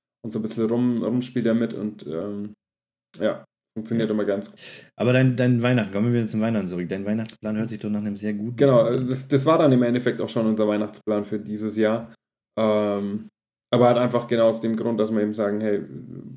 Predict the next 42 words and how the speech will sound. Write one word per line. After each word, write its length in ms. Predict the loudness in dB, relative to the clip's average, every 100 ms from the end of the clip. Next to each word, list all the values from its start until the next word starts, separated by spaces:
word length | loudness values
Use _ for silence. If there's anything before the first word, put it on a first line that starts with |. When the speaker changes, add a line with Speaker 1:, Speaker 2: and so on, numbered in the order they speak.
| -10
Speaker 1:
A, 220 | -2 2
müssen 260 | 2 0 0
wir 60 | 0
nicht 180 | 0
so 100 | 0
lang 260 | 0 0 0
irgendwo 300 | -2 -2 -2
vor 160 | 2 2
Ort 240 | 2 -2
sein, 300 | -2 0 0
um, 340 | -2 -4 -6 -8 _ _ _ -4
Speaker 2:
Ja. 200 | -4 -4
Speaker 1:
um 80 | -4
einfach 240 | -4 -4
die 140 | -8 -6
Kontakte 680 | -2 -2 -2 0 2 2 2
runterzufahren 840 | 2 2 0 -2 -14 -4 -2 -2
und, 180 | -2 -6
und 100 | -8
zu 160 | -6 -2
halten. 340 | 0 0 -4 -14 _ _ _ 0
Aber 160 | 0
gleichzeitig 520 | 2 0 0 0 2 2
halt 280 | 0 -2 -10 _ -20 _ _ _ -4
will 140 | 0
man 140 | 2 2
ja 60 |
doch 160 | 2 0
irgendwie 240 | 0 0
so 120 | 0 -4
die, 320 | -2 -4 -4
den 300 | -4 -4 -2
nächsten 520 | 0 0 0 -2 -10
Kern 320 | -2 0 0
der 80 | -2
Familie 380 | -2 -2 0 -2
doch 120 | -2
mal 100 | -2
auch 180 | -4 -6 -10
kurz 220 | -10 -2
sehen. 360 | -2 0 -4 -6
Speaker 2:
Klar. 320 | -8 -8